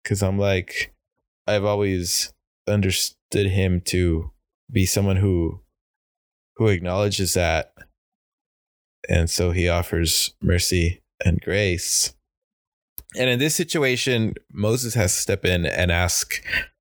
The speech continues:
for mercy and grace on, on the people's behalf.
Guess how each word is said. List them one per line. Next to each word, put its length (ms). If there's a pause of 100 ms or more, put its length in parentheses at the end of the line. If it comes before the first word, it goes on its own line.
(340)
for 120
mercy 420
and 100
grace 540 (160)
on, 400 (140)
on 160
the 80
people's 360
behalf. 600